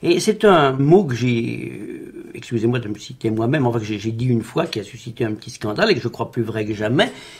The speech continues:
et c'est ceci, en partant de La Rochefoucauld, je suis, je reste persuadé qu'il faudrait dire que les vices entrent dans la composition des vertus, comme les poisons entrent dans la composition des beaux vers.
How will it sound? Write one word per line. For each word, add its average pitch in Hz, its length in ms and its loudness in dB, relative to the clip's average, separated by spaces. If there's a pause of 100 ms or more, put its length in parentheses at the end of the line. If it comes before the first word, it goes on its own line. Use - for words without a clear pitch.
(420)
et 127 180 2
c'est 165 160 6
ceci, 262 500 -2
en 147 80 2
partant 196 340 2
de 123 80 4
La 113 100 4
Rochefoucauld, 127 680 -4
je 110 120 -4
suis, 123 240 -8
je 117 160 0
reste 147 300 -2
persuadé 196 800 2
qu'il 143 160 -4
faudrait 107 340 -4
dire 175 340 -2 (300)
que 107 100 -6
les 185 280 6
vices 196 560 -2
entrent 180 460 4
dans 107 140 -4
la 113 60 -2
composition 139 720 0
des 101 140 -6
vertus, 98 460 -10 (760)
comme 214 220 4
les 139 100 0
poisons 113 520 -6 (120)
entrent 147 440 2
dans 107 120 -8
la 107 80 -8
composition 120 680 -4
des 156 100 0
beaux 147 200 -2
vers. - 420 -12